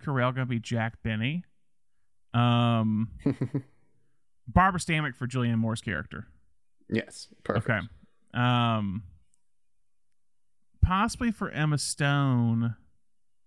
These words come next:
Speaker 1: Teresa Wright was the name that I had from Shadow of a Doubt and
Speaker 2: Mm-hmm.
Speaker 1: Best Years of Our Lives.
Speaker 2: Yeah.
Speaker 1: Um,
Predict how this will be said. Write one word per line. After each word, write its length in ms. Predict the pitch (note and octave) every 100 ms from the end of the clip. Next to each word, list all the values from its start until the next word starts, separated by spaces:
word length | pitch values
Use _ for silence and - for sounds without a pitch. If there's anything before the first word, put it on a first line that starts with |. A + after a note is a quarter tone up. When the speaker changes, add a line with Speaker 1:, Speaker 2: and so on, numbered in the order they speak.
| _ _ _ _ _ _ _ _ _ _ _ _ -
Speaker 1:
Teresa 440 | C#3+ D#3+ F#3+ F3
Wright 380 | B2 A#2+ B2 A2+ -
was 180 | A#2+ A2
the 80 |
name 220 | A#2 A2+ A2
that 80 |
I 100 | A2
had 380 | A2 A2 E2+ C2+ - _ _ _ _
from 140 | - A2+
Shadow 360 | - B2 A#2+
of 80 | A2+
a 40 | A2
Doubt 440 | A#2 A#2 A#2 - -
and 560 | A#2 A2 G#2+ G#2+ G#2+ A2 - _ _ _ _ -
Speaker 2:
Mm-hmm. 300 | C3 B2+ D3
Speaker 1:
Best 320 | D3+ B2+ B2
Years 120 | B2+
of 80 | A#2
Our 100 | A#2
Lives. 600 | A2+ A2+ A2 G#2+ G#2+ - - _ _ _ _ _ _
Speaker 2:
Yeah. 480 | B2+ C#3+ A2+ A2+ A2+
Speaker 1:
Um, 320 | A2 A2 G#2+